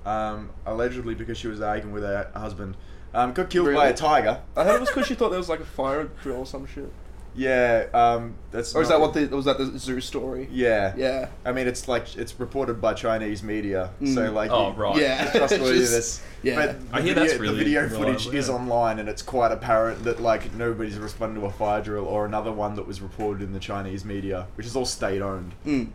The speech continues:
Speaker 1: um, was that she got out to, um, save her daughter.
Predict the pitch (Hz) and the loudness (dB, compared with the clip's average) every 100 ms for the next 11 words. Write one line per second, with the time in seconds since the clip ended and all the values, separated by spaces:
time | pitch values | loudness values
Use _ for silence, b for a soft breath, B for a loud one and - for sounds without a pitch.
0 | - 101 101 95 87 B B - - 110 | -4 -2 0 -4 -10 B B -14 -8 -4
1 | 104 98 107 98 - - 110 110 101 101 | -4 -2 -2 -2 -4 -6 -2 0 2 0
2 | - 110 98 95 80 - 92 101 98 92 | -2 -2 0 -2 -4 -6 -2 -2 -2 -6
3 | 90 87 - - - - - - - - | -8 -12 -14 -14 -14 -14 -14 -14 -12 -4
4 | 113 104 101 87 107 101 95 95 | -2 -2 -4 -4 -4 -2 -2 -2